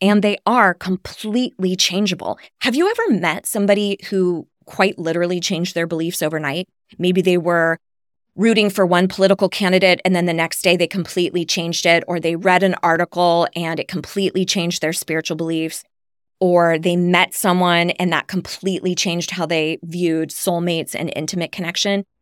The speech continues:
We can change our beliefs at the drop of a hat. However, if they are really ingrained and we have nurtured those beliefs, meaning we've lived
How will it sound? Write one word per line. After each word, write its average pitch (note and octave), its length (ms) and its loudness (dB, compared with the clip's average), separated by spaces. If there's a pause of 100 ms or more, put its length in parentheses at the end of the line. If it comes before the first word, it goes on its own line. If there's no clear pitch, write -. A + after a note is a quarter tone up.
(220)
We C4+ 180 6
can F4+ 160 0
change A3+ 300 2
our F3 80 6
beliefs D#3+ 500 -2 (340)
at F#3+ 140 4
the F#3 80 2
drop F3 240 2
of D#3 140 -4
a - 20 -8
hat. C#3+ 340 -2 (640)
However, A3 560 4 (120)
if G3+ 160 0
they G3 160 6
are F3 140 6
really A3+ 520 0
ingrained F3+ 800 0
and F3+ 200 -2
we F#3 160 -2
have E3+ 340 -2 (100)
nurtured G3 800 0
those D#3+ 280 0
beliefs, D3 460 -4
meaning E3+ 240 -2
we've E3 180 -4
lived F3 480 2